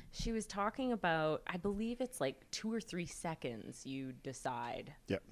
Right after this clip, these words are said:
Speaker 1: if you like somebody or not. And I was like, "What?"
Speaker 2: I totally believe it.
Speaker 1: Like, and it's, I think it's that vibe. You just get a vibe immediately.
Speaker 2: Yep. I believe when you meet somebody, one of three things happens, that you were either plus one afterwards,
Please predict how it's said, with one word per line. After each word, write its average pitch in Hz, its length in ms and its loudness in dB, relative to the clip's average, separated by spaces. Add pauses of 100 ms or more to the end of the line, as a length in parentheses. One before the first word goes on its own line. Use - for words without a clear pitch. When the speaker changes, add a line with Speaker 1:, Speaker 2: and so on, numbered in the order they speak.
Speaker 1:
if 143 180 -8
you 127 100 -6
like 110 280 -6
somebody 110 420 -8
or - 60 -10
not. - 240 -2
And 143 120 -8
I 196 40 -6
was 196 100 -6
like, 151 140 -2 (100)
"What?" - 260 4 (320)
Speaker 2:
I - 100 -4
totally 110 300 4
believe 104 200 6
it. - 20 8
Speaker 1:
Like, 95 200 4 (120)
and 185 240 6
it's, - 300 -4
I 165 80 -4 (100)
think 151 160 -4
it's - 140 -8
that - 200 -6
vibe. 175 480 -2
You 160 120 -6
just 214 300 -4 (180)
get 185 340 -4
a 247 80 4
vibe 208 440 2
immediately. 143 1120 -2
Speaker 2:
Yep. 104 200 4 (440)
I 131 100 10
believe 170 300 10
when 156 160 8
you 143 100 12
meet 127 240 10
somebody, 139 460 8
one 120 240 6
of 123 100 6
three 123 180 4
things 117 220 4
happens, 101 520 2 (680)
that 117 200 6
you 113 140 8
were 117 120 8
either 110 180 6
plus 127 400 6
one 120 240 12
afterwards, 110 840 6